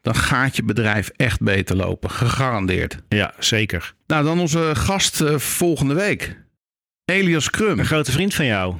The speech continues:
Speaker 1: Ja, ehm, zeker. Ehm, dit is een ondernemer die ook een online marketingbureau heeft. Ehm, en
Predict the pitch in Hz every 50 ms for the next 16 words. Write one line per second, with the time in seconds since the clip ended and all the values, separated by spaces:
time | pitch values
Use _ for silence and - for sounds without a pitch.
0 | - - - _ _ _ _ _ _ _ _ - - 147 190 196 180 113 - -
1 | - _ _ _ _ - - 185 143 143 139 135 135 131 - - - - 185 190
2 | 196 180 - 120 110 95 104 107 123 120 127 - - 127 131 151 147 160 143 131
3 | 156 147 147 147 151 147 143 143 143 147 139 127 123 135 151 156 165 151 139 135
4 | - - 165 170 170 156 147 139 131 131 139 147 147 - - - 156 156 151 135
5 | 131 131 135 139 143 147 135 135 147 170 208 220 - - - - - _ _ _
6 | _ - - - - - - - - - - _ - 117 120 117 117 117 113 113
7 | 113 110 110 110 107 104 104 107 - - _ _ - 127 127 127 127 123 120 117
8 | - -